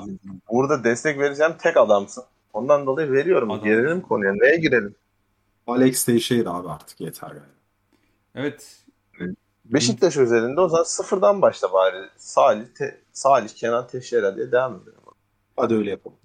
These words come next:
Speaker 2: Hadi öyle yapalım o zaman. Başla Günto. Ne
Speaker 1: Ay,
Speaker 2: düşünüyorsun
Speaker 1: buyurun abi.
Speaker 2: şu ana kadarki transfer dönemi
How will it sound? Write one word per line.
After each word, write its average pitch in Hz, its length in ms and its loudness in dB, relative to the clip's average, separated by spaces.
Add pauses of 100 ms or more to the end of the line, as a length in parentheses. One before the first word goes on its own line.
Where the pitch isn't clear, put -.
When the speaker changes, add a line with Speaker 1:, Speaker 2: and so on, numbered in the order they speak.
(160)
Speaker 2:
Hadi 135 220 -8
öyle 107 140 -8
yapalım 90 260 -18
o 85 40 -20
zaman. 85 180 -16
Başla 127 260 -8
Günto. 101 240 -16 (840)
Ne 139 60 -4
Speaker 1:
Ay, 151 80 -4
Speaker 2:
düşünüyorsun 131 320 -2
Speaker 1:
buyurun 151 260 2
abi. 110 220 2
Speaker 2:
şu - 160 -8
ana 135 160 -6
kadarki 123 380 -10
transfer 123 600 -6
dönemi 117 420 -6